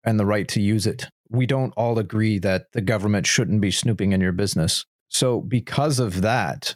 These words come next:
we should no longer be fighting for those individuals that will not agree with those basic tenets. We should not be standing with them. We should not be saying, "Yeah, you're, you're open to do business with us anymore, uh, or continue doing business with us." You're, you're, you, you know, we're open to debate. We're open to,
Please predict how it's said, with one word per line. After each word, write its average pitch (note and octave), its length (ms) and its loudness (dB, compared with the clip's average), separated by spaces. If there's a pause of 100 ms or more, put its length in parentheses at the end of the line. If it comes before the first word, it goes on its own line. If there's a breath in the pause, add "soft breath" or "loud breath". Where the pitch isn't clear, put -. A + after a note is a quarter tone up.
(200)
we C#3 140 0
should C#3 260 -2
no B2+ 180 2
longer A2+ 520 0
be F#2 600 0 (120)
fighting A2+ 480 0
for A#2+ 140 0
those A2 260 0
individuals F#2+ 840 0
that A2 220 0
will A#2+ 180 0
not B2 200 2
agree B2 360 0
with G#2 200 -2
those G#2+ 300 0
basic B2 500 0
tenets. A#2 520 0 (180)
We A#2 180 2
should A2+ 260 0
not A2+ 160 2
be G2+ 80 0
standing G#2+ 380 2
with F2 180 0
them. E2 200 0
We A2 120 2
should B2 200 0
not G#2+ 200 0
be A2+ 140 0
saying, G2 420 0
"Yeah, A3+ 180 0
you're, B2+ 260 0
you're C3 260 2
open B2+ 200 0
to A2 60 0
do G2+ 120 0
business F2 360 -2
with F#2 160 -2
us F2+ 180 0
anymore, F#2 380 2 (240 soft breath)
uh, G#2 200 2
or G#2 240 0 (120)
continue G#2 360 4
doing F2+ 220 2
business F2+ 300 0
with F#2 140 -2
us." A#2 160 -2
You're, D3 280 2
you're, A#2+ 260 0
you, A#2+ 240 0
you C3 180 4
know, A2 120 2
we're C3 260 0
open C3 300 0
to C3 100 0
debate. G2 540 0
We're C#3+ 160 2
open A#2+ 340 0
to, G#2 480 0